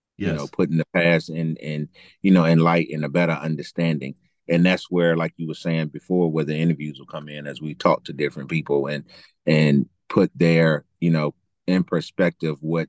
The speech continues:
Speaker 1: they've done. A lot of people that I'm interviewing, they either have been in the music industry or still is in some way. Um, I have a couple of musicians that I talk to, but again, that's what the interview for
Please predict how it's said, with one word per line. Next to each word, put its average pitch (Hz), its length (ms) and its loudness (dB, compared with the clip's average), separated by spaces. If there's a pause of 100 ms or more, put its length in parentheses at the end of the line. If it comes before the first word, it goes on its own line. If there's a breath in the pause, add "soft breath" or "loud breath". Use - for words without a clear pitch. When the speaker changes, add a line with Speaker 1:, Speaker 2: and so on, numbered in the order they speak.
Speaker 1:
they've 87 440 -4
done. 78 320 -4 (280)
A - 80 2
lot 87 240 4
of 170 80 0
people 82 240 -8
that 78 120 -6
I'm 90 280 -2
interviewing, 71 680 -8 (380 loud breath)
they 87 140 4
either 82 520 4
have 78 160 -2
been 90 160 2
in 98 140 4
the 95 80 2
music 95 340 2
industry 82 840 -4 (420)
or 80 360 0
still 90 400 0
is 95 460 0
in 95 140 -8
some 101 280 -2
way. 104 300 2 (640)
Um, 76 440 -6 (240)
I 82 80 -8
have 87 200 -2
a 78 40 -6
couple 90 280 -2
of 87 80 0
musicians 90 760 -2 (120)
that 85 120 -2
I 85 160 0
talk 90 300 -2
to, 98 180 -4
but 85 140 -4
again, 85 380 -4 (640)
that's 95 380 -4
what 90 280 -2 (160)
the 82 220 -8
interview 90 480 -2
for 78 640 -2